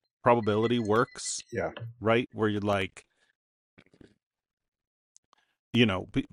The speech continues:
Speaker 1: people say, uh, um,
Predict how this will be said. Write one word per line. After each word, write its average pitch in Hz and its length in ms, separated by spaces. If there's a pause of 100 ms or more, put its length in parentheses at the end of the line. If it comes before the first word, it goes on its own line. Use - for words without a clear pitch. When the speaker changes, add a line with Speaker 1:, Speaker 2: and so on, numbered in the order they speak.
Speaker 1:
people 104 220
say, 98 600 (560)
uh, 82 540 (1200)
um, 82 540